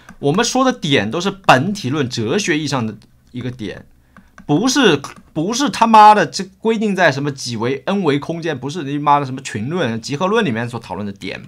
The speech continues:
不是那个。就是谢林是很惯于，就是那个时候的哲学家，他不，没有那些几何学预设的，他没有那些垃圾应试教育体系可以灌输到头脑里面的那些物理学、数学预设的，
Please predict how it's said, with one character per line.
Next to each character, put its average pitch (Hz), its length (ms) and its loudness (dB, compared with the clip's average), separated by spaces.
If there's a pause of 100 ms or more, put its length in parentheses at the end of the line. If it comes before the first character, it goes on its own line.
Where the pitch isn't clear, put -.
(120)
不 101 160 -12
是 123 220 -10
那 113 120 -6
个。 65 160 -12 (1700)
就 233 140 0
是 220 180 4 (1040)
谢 311 520 4
林 147 220 2
是 247 160 0
很 117 280 -4
惯 208 340 8
于， 120 320 -2 (360)
就 269 140 -2
是 233 100 0
那 330 200 2
个 247 80 8
时 185 160 2
候 233 80 4
的 208 80 0
哲 156 300 4
学 196 180 6
家， 151 180 10
他 190 160 6
不， 165 400 -2
没 156 260 2
有 165 160 6
那 185 120 0
些 175 140 2
几 110 240 -8
何 160 160 -2
学 156 120 0
预 180 280 -4
设 139 320 0
的， 98 240 -6 (120)
他 208 160 6
没 208 120 6
有 226 140 4
那 185 100 0
些 175 160 -2
垃 151 360 4
圾 165 360 -2
应 202 200 -2
试 175 160 -4
教 165 220 2
育 - 20 -2
体 135 160 -6
系 139 140 -4
可 135 80 -2
以 - 20 -4
灌 160 220 0
输 165 80 -6
到 156 80 -2
头 127 220 -6
脑 151 120 2
里 120 80 -2
面 110 140 -4
的 123 80 -6
那 131 140 -6
些 127 180 -6
物 147 220 -4
理 107 100 -4
学、 104 240 -6
数 139 180 -8
学 113 220 -8
预 135 160 -6
设 104 260 -8
的， 80 200 -16